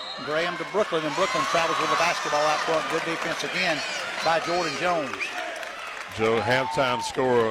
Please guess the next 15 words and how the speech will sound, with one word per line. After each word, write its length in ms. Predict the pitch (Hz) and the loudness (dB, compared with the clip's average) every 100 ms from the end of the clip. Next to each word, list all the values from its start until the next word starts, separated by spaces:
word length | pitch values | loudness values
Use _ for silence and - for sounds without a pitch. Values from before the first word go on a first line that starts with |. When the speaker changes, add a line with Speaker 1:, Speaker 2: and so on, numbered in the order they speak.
| 113 | 2
Speaker 2:
over 180 | 123 120 | 2 2
at 60 | |
North 260 | 120 123 117 | 4 2 2
Oconee. 440 | 120 107 135 127 | 0 2 0 2
Walnut 380 | 104 120 127 110 | 2 2 2 0
Grove 320 | 113 127 120 | 2 4 4
now 200 | 120 123 | 2 2
with 120 | 104 | 0
a 60 | - | -4
twenty-eight 460 | 131 131 127 120 - | -2 0 2 0 -4
twenty-four 520 | 127 123 110 127 123 | -4 -2 0 2 4
lead 180 | 123 113 | 4 2
over 180 | 110 | 2
North 280 | 117 117 117 | 0 2 2
Hall. 360 | 117 110 87 | 2 2 2